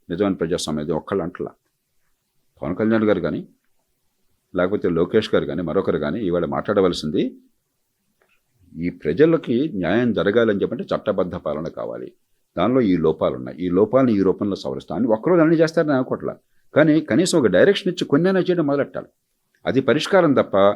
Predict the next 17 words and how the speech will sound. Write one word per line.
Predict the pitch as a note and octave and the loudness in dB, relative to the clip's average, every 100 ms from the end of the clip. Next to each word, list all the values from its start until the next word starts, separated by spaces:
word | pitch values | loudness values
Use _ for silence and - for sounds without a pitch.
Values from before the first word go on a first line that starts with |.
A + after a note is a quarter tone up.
| - _ _ - | 0 _ _ -4
మీరు | G2+ A2 | 2 4
అధికారాన్ని | G#2 C3+ D#3+ D#3 | 4 4 4 6
దుర్వినియోగం | C3+ C#3 C#3+ C#3 | 6 6 4 4
చేస్తారు, | D3 E3 | 2 2
లేకపోతే | C#3 D#3+ | 2 2
మేము | A#2 C#3 | 4 6
దుర్వినియోగం | C3+ C#3 C3 A2+ | 6 6 4 2
చేస్తాం, | G#2+ - A2+ | 0 -2 -2
మళ్ళీ | A#2 D#3 | 2 4
వాడు | D#3 D3 | 4 4
వచ్చి | E3 F3+ | 2 2
"నేను | D#3 D3+ | 2 2
దుర్వినియోగం | D3 C#3+ A#2 | 0 0 2
చేస్తానంటాడు." | G#2 - D2+ D2 B1 - _ _ _ | 0 0 -6 -8 -14 -16 _ _ _
ఎల్లకాలం | G2+ D3+ F3+ F3 | 2 4 6 6
నష్టపోయేది | D3 C#3+ E3+ D3+ | 4 2 0 2
ప్రజలే. | C#3+ E3 - | 4 4 2